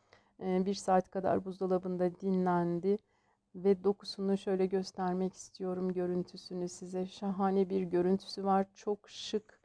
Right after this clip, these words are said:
E, ikram ettiğim, yiyen herkes tadına, görüntüsüne, lezzetine hayran kaldı gerçekten. Benden de zaten bu pastanın tarifi çoktandır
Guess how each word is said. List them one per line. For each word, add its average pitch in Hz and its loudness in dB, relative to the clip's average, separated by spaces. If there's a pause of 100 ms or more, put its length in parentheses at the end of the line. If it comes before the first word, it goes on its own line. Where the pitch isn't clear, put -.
(540)
E, 180 0
ikram 202 2
ettiğim, 196 4
yiyen 190 8
herkes 196 0 (160)
tadına, 196 4
görüntüsüne, 196 0
lezzetine 190 4
hayran 185 6
kaldı 185 0
gerçekten. 185 -2 (380)
Benden 202 8
de 196 8
zaten 190 2
bu 196 2
pastanın 190 0
tarifi 185 6
çoktandır 190 0